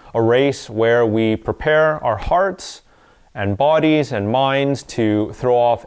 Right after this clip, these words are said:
everything that holds us back from running. The al-, the author also encourages us to run with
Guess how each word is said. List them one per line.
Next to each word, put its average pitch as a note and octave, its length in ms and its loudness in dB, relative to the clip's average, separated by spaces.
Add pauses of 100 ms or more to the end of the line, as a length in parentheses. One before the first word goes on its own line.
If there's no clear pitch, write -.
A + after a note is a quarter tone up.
everything D3 680 0
that A2+ 160 -2
holds A2 340 -2
us G#2 140 -4
back G2+ 440 -2 (180)
from G2+ 260 -8
running. A2+ 340 -2 (1400)
The B2+ 120 2
al-, E3 400 0
the C3+ 220 -2
author E3+ 560 0
also D#3 480 0
encourages A#2 580 -2
us G#2 240 -2
to - 160 -4
run G2+ 640 -4
with F#2+ 320 -4